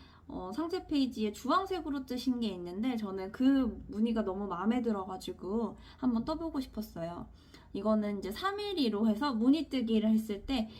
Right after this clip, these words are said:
이십삼점오 코 삼십삼 단 게이지가 나온다고 하네요. 구천 원에 구매하실 수가 있습니다. 유튜브에서 뜨시는 거 봤는데 너무 예쁜 거예요.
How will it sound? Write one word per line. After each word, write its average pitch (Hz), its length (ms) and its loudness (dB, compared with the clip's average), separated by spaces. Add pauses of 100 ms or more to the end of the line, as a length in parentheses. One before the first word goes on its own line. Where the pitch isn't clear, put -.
(140)
이십삼점오 277 960 0
코 370 340 -2 (140)
삼십삼 381 640 -4
단 277 220 0
게이지가 202 500 -2
나온다고 175 540 -6
하네요. 202 500 -2 (1120)
구천 311 340 2
원에 226 420 0 (520)
구매하실 254 480 4
수가 196 280 -6
있습니다. 175 480 -8 (880)
유튜브에서 233 1080 0
뜨시는 349 400 -2
거 277 80 0
봤는데 202 540 -4
너무 202 300 6
예쁜 240 360 0
거예요. 180 640 -2